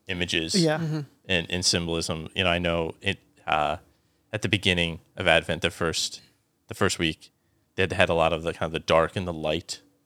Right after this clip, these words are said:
Speaker 2: Mm-hmm.
Speaker 1: kind of the, the wakefulness and
Speaker 2: Yep.
Speaker 1: a sleep.
Speaker 2: Yeah.
Speaker 1: Um, that kind of, uh, again, c-, tapping into those cosmic images that, you know, the darkness is fate is passing away and, and the light is coming.
Speaker 2: Yeah.
Speaker 1: So, you know, you know,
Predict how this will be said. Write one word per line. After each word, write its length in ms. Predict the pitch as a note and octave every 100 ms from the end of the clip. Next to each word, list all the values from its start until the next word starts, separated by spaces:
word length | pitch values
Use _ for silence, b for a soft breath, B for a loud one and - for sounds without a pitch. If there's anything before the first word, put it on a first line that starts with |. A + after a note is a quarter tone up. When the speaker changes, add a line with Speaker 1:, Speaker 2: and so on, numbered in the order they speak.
| _ _
Speaker 2:
Mm-hmm. 180 | G3+ E3+
Speaker 1:
kind 140 | E3+ F#2
of 100 | F2
the, 100 | E2
the 120 | G2
wakefulness 880 | D#2+ F2 F2 - E2+ E2+ E2+ - - -
and 100 | D#3+
Speaker 2:
Yep. 160 | D#3
Speaker 1:
a 100 | - -
sleep. 480 | - F#2 F2 - _ _ _
Speaker 2:
Yeah. 240 | E3 C#3 C3+ _
Speaker 1:
Um, 400 | - E2 D#2+ D#2+ - _ _ _ _ _
that 300 | F#2 D#2+ - _ _ _ _ _ _ _ _ _ _
kind 180 | G2+ E2
of, 180 | - -
uh, 300 | F2 D#2 D2+ - _ _ _ - - -
again, 400 | B2+ G#2 F#2 E2+
c-, 180 | G2+ F2+ _ _ _
tapping 280 | - F2+ F#2+
into 160 | F2
those 180 | E2+ F2
cosmic 460 | - - D#2+ E2+ E2+
images 380 | F#2 F2 E2+ -
that, 220 | D#2+ D2+ _ _ _ _
you 80 | F2
know, 120 | D#2 -
the 80 | -
darkness 500 | F2+ F2 F2 F#2+ E2+
is 120 | - -
fate 280 | F#2 E2+ -
is 180 | F#2 -
passing 440 | - F2+ - F#2
away 200 | E2+ E2
and, 100 | E2+
and 100 | -
the 60 | F2+
light 260 | E2 E2 E2
is 100 | -
coming. 320 | A2 - G#2
Speaker 2:
Yeah. 200 | F#3 D3
Speaker 1:
So, 120 | -
you 60 | E2+
know, 160 | D#2+ -
you 100 | G2+
know, 20 | F#2